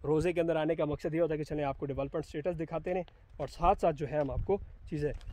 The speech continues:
security का निज़ाम देखें जी, माशाल्लाह security guards भी आ गए और वो भी आ गए।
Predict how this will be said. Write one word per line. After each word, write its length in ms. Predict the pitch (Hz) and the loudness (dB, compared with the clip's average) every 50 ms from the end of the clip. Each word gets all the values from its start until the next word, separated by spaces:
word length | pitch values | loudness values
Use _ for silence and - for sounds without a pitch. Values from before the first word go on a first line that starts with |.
| - - | 2 2
security 360 | - - - 247 254 226 262 | 4 8 8 8 8 8 6
का 80 | - 247 | 6 6
निज़ाम 280 | 226 202 196 202 214 | 6 8 8 6 6
देखें 220 | 202 185 170 - 214 | 6 6 4 4 4
जी, 100 | 202 220 | 4 4
माशाल्लाह 360 | 208 190 180 - 196 185 185 | 2 2 2 2 2 0 0
security 380 | - - 165 151 160 160 165 170 | 0 -2 -2 -2 0 2 2 4
guards 320 | 165 151 - 143 - - | 6 8 12 12 12 12
भी 60 | 190 170 | 12 8
आ 140 | 147 135 | 4 4
गए 120 | 151 170 156 - - - - - - - - - - - | 4 4 4 4 2 2 2 2 2 2 0 -2 -4 -4
और 220 | - 151 147 143 143 | -4 -4 -4 -4 -2
वो 160 | 143 165 180 | -2 -2 -2
भी 120 | 180 190 | 0 -2
आ 140 | 175 156 151 151 | -4 -4 -2 0
गए। 160 | 160 170 | 0 -2